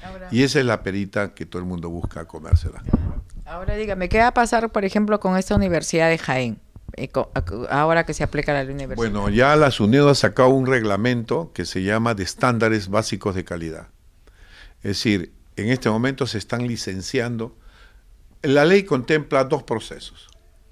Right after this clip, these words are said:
Speaker 2: Todas las universidades que existen en el país deben obtener una licencia de funcionamiento de seis años. Para eso, ¿qué ha hecho la superintendencia? Sacar un reglamento de estándares básicos de calidad.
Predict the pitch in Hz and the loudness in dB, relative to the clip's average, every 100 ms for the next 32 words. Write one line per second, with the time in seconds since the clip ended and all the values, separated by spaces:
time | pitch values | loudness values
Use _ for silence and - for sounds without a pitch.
0 | - _ _ - 233 254 247 - 165 160 | -20 _ _ 4 6 6 4 0 0 4
1 | 151 147 208 220 - 160 - - 226 220 | 2 4 2 2 0 -2 0 0 2 2
2 | 185 151 139 - 180 254 - 147 151 175 | 2 2 0 2 2 2 0 0 0 -6
3 | - - _ - 123 117 120 135 143 151 | -12 -20 _ -6 -4 0 2 2 0 -4
4 | - - - 123 127 127 107 - 143 131 | -20 -20 -6 -2 2 2 2 2 0 0
5 | - 110 98 104 85 104 98 110 98 - | 4 4 2 -4 -4 -4 -2 -2 -4 -8
6 | 104 - - - - 90 90 101 92 - | -14 -16 -20 -20 -16 -10 -6 -6 -6 -10
7 | - - - - - - - - - - | -14 -20 -20 -20 -20 -20 -20 -20 -20 -20
8 | - - - - 131 147 214 208 185 - | -20 -20 -16 0 4 6 6 6 2 4
9 | 185 180 165 135 135 127 123 117 123 160 | 2 4 0 0 -2 0 0 0 -2 -2
10 | 165 160 120 117 139 143 139 120 123 135 | -2 -2 -4 -4 -4 -2 0 0 -2 -4
11 | 127 117 104 - 131 127 123 120 113 123 | -4 -4 -4 -4 -4 -2 -4 -4 -2 -4
12 | 123 113 120 113 - 95 90 82 | -4 -8 -8 -8 -10 -10 -10 -14